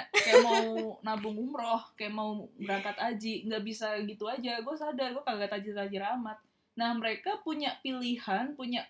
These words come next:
Speaker 1: privilege, punya kayak semacam hak istimewa. Gue, gue bisa liburan nih dari, katakan dari U S gitu ke Indonesia, jauh kan itu. Eh, tiket pesawatnya puluhan juta, bla bla bla.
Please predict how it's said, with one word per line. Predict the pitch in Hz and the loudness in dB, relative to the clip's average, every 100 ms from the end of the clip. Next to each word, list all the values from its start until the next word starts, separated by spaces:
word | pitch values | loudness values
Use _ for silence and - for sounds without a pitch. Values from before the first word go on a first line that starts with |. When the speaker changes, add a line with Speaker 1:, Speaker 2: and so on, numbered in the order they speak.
| _ | _
Speaker 1:
privilege, | 240 247 214 208 196 214 - | -2 0 0 0 0 -2 -4
punya | 226 226 | -4 -4
kayak | - 226 | -4 -6
semacam | 226 220 196 208 233 _ _ _ | -4 -6 -4 -6 -6 _ _ _
hak | 247 - | -2 0
istimewa. | 220 - 202 220 330 247 226 | -6 -6 -4 0 2 2 0
Gue, | 226 294 254 | 2 0 2
gue | 311 | 0
bisa | 285 - | 0 -2
liburan | 240 233 208 262 302 302 | 0 0 -2 0 0 0
nih | 294 254 _ _ _ | 0 -2 _ _ _
dari, | 214 214 220 220 214 214 _ _ _ | -4 -2 -2 0 -2 -4 _ _ _
katakan | 214 233 233 311 | -4 -4 -2 -2
dari | 269 233 196 214 | -2 -4 -4 -4
U | 220 | -2
S | 180 254 339 | 0 0 0
gitu | 247 254 277 | -4 -4 -6
ke | 294 247 | -6 -4
Indonesia, | 233 214 202 262 330 | -2 -2 -4 -4 -4
jauh | 226 233 370 381 | -2 2 0 0
kan | 190 180 | -4 -2
itu. | 190 175 190 233 - _ 226 | -4 -4 -6 -6 -10 _ -12
Eh, | - 202 | -6 -4
tiket | 202 208 208 | -4 -6 -8
pesawatnya | - - 196 196 262 | -6 -4 -2 -2 -6
puluhan | 285 226 214 202 | -4 -4 -2 -2
juta, | 196 214 | -4 -2
bla | 185 196 | 0 0
bla | 185 180 | -2 -2
bla. | 175 | -4